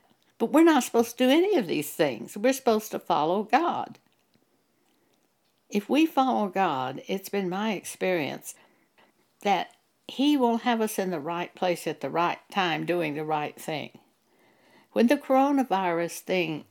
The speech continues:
broke out, I was already sheltered at home without even ever having heard the word sheltered at home, because I was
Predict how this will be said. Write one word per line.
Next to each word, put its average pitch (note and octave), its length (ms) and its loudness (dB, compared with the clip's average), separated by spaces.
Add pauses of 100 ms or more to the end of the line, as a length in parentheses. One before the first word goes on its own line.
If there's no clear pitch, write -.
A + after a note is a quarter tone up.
(120)
broke F#3 300 0
out, G3 220 0
I E3 160 0
was E3+ 180 -4
already D#3+ 420 0
sheltered C#3+ 540 -2
at C3 160 -6
home C#3+ 400 -6 (500)
without F3 360 2
even E3+ 240 0
ever D#3+ 220 -2
having D3 400 -2
heard F3+ 280 -2
the C#3 80 -2
word C#3 260 -4
sheltered C#3+ 480 -4
at C3 140 -8
home, C#3+ 400 -6 (340)
because G3 540 0 (360)
I B3+ 200 2
was G3+ 320 0